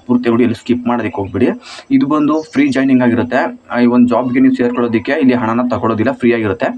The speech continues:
ಈ ಒಂದು ಜಾಬ್ ಬಗ್ಗೆ ತಿಳಿಸ್ಕೊಡೋದಕ್ಕೂ ಮುಂಚೆ ಇನ್ನೂ ಯಾರೆಲ್ಲ ಚಾನಲ್ ಸಬ್ಸ್ಕ್ರೈಬ್ ಆಗದೆ ನೋಡ್ತಾ ಇದ್ದಾರೆ ಅವರೆಲ್ಲ ಸಬ್ಸ್ಕ್ರೈಬ್ ಮಾಡ್ಕೊಳ್ಳಿ. ಈ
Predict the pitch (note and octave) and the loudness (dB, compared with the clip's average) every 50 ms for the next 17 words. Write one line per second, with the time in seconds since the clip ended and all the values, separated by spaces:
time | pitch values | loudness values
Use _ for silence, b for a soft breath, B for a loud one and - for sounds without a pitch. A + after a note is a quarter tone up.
0 | B B B B B B B B B B C3+ C3 C3 B2 B2 B2 A#2+ A#2+ B2+ B2+ | B B B B B B B B B B 4 4 4 4 4 2 0 0 0 0
1 | C3 B2+ A#2+ B2 B2 A#2+ A#2+ B2 B2 A#2+ A#2+ A#2+ B2 A2+ A#2 B2+ C#3 C#3+ C3+ D#3+ | 0 0 0 2 2 2 2 0 0 0 0 0 0 0 0 0 0 -2 0 0
2 | D#3 E3+ - - B B B B B B C3 C#3 D3+ D#3 D3 B2 A#2 C3 C#3 C#3 | 0 0 -2 -6 B B B B B B 2 2 2 2 0 -2 -2 -2 -2 -2
3 | C#3+ D3 C3 - B2+ B2+ B2+ B2 B2 A2 - - B2+ B2 G#2+ F#2+ G#2+ C3 B2 B2 | -2 -2 -2 -2 -2 -2 -2 -2 -4 -6 -6 -4 -4 -4 -2 0 0 0 0 0
4 | B2+ B2 A#2+ A#2 B2+ A#2+ A#2 B2 A#2+ G#2+ A2+ - - F#2+ - - C3 A#2+ A2 A#2 | 0 0 0 0 0 0 0 0 -2 -2 -4 -4 -4 -6 -4 -2 -2 0 0 0
5 | G#2 G2 - G#2+ A#2 D3 G3+ - B B B B B B2 D3 | -2 -2 -2 0 0 0 -2 -4 B B B B B -2 0